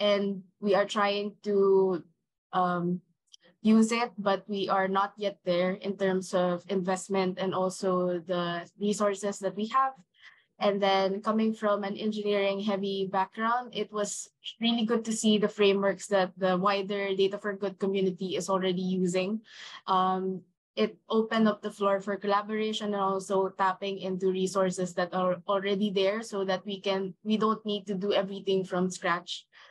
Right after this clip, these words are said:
and also see the methods that work and be able to share my learnings also to the wider community was super important.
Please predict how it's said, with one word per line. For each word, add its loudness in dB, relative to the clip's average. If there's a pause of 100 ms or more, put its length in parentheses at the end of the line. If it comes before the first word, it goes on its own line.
(140)
and 2
also 2
see -2
the 0
methods -2
that -4
work 0
and 0 (120)
be 4
able 2
to -10
share 0
my -2
learnings -2
also -4
to -4
the 2
wider 0
community -2 (300)
was -2
super -2
important. -2